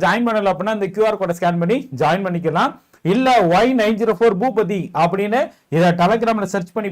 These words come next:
பாருங்க, நம்ம குரூப் இருக்கும், ஜாயின் பண்ணிக்கலாம், ஓகே? So, உங்களுக்கான ஃபர்ஸ்ட்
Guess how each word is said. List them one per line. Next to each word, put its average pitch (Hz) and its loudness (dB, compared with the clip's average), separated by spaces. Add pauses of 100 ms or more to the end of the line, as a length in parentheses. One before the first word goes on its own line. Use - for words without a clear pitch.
பாருங்க, 165 0 (380)
நம்ம 160 -4
குரூப் 185 0
இருக்கும், 208 -2
ஜாயின் 156 -2
பண்ணிக்கலாம், 107 -10
ஓகே? 214 -2 (320)
So, 214 2 (180)
உங்களுக்கான 247 0
ஃபர்ஸ்ட் 226 -4